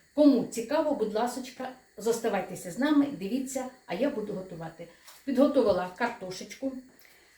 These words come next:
чотири літра бульйона. Тому,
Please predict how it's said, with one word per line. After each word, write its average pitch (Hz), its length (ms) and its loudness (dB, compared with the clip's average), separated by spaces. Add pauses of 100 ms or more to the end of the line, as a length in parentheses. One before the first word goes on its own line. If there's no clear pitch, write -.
(480)
чотири 381 420 6
літра 277 340 4
бульйона. 190 600 -2 (240)
Тому, 254 360 6